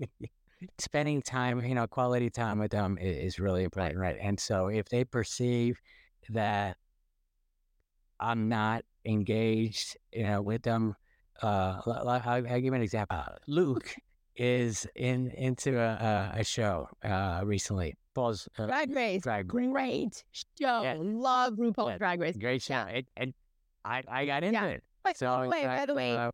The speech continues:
Speaker 2: shocking that you
Speaker 1: <laughs>
Speaker 2: got, let, let's just put a footnote to this. To parents and kids
Speaker 1: <laughs>
Speaker 2: listening, my dearest cousin slash brother never in a thousand years would have seen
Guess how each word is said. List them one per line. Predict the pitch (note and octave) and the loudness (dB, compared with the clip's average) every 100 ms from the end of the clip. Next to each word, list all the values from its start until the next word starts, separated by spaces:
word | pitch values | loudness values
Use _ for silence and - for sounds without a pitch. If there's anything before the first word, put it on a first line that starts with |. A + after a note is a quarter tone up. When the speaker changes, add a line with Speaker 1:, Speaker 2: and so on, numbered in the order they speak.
| - | -6
Speaker 2:
shocking | - - - F4 D4+ E4+ - A#3+ D#3+ D#3+ G3 _ _ _ _ - | -10 -8 -4 0 2 2 2 0 0 -6 -8 _ _ _ _ -4
that | B3+ B3 | 0 0
you | A#3 G3+ G#3 C#4 C#4+ C#4 C4+ C4 C4 - | 2 0 2 2 2 2 2 0 -2 -4
Speaker 1:
<laughs> | D#3 - | -8 -2
Speaker 2:
got, | - - F3 | -2 -2 -10
let, | - D#4 C#4+ | -2 -2 -2
let's | E4+ F4+ F#4+ | 0 0 2
just | B4+ - | -2 2
put | A#4+ B4+ | 2 2
a | - | 0
footnote | F#4+ D4 A#3+ E3 _ - | -2 2 0 -2 _ -4
to | E4 | 0
this. | D4 A#3+ | 0 -2
To | - C4 | -2 -4
parents | C#4+ D4+ F4 F4+ E4 | 0 2 2 0 0
and | D#4 | 0
kids | B3 C4+ | 2 0
Speaker 1:
<laughs> | |
Speaker 2:
listening, | A#3+ C#4+ C#4+ A3 F#3 F3+ _ | 0 -2 -2 0 0 -2 _
my | A3+ A#3+ A#3 A3+ | 0 2 2 0
dearest | F#3+ A#3 C#4+ D#4 E4+ - - - _ | 0 0 2 2 2 -2 -14 -20 _
cousin | - C#4+ C4+ C#4+ | 0 0 2 0
slash | C#4 C4+ B3+ | 0 0 0
brother | - B3 F3 C#3+ D#3+ G#3+ _ _ _ _ - | 0 -2 -2 -4 -6 -8 _ _ _ _ -14
never | E4+ A#4+ D#5 E5 - - F#4 E4 G#3+ E3+ _ | -10 -10 -12 -8 -4 -2 0 -2 -2 -4 _
in | A4 A#4+ G#4 | -2 2 2
a | F4+ _ _ _ - A4+ G4+ | 0 _ _ _ -2 2 4
thousand | F#4+ F4+ - D#4+ | 4 2 2 2
years | D#4 C4+ A#3 G3 G3+ B3 | 4 2 2 2 0 0
would | C4+ | -2
have | A#4 | -2
seen | B3 C4 C4 | -6 0 0